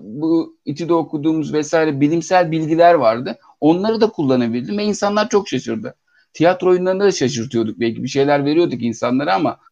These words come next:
burada çok canlı ve çok interaktifti. O çok hoşuma gitti. E, hatta şöyle bir hikayesi var. Biz, ben bu gösterileri yaptığım zaman şeydi, e,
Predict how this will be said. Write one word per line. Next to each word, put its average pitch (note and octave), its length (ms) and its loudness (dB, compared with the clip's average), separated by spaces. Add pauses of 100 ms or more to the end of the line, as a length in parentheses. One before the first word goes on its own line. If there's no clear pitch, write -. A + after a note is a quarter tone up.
(160)
burada E3+ 260 2
çok F#3 280 -2
canlı F3+ 300 2
ve G3+ 100 0
çok G3+ 220 -2
interaktifti. C3 840 0 (240)
O G3 120 0
çok A3 160 -2
hoşuma C#3 300 4
gitti. G#2 320 -6 (500)
E, - 100 -6
hatta D#3+ 320 0
şöyle F#3+ 320 0
bir G3 60 -6
hikayesi F#3+ 500 -2
var. E3 220 -2
Biz, D#3 240 -10 (520)
ben D#3 340 0
bu E3+ 100 0
gösterileri F#3 520 2
yaptığım F#3 460 -2
zaman F3 260 0
şeydi, F#3 360 0
e, A#2 200 -4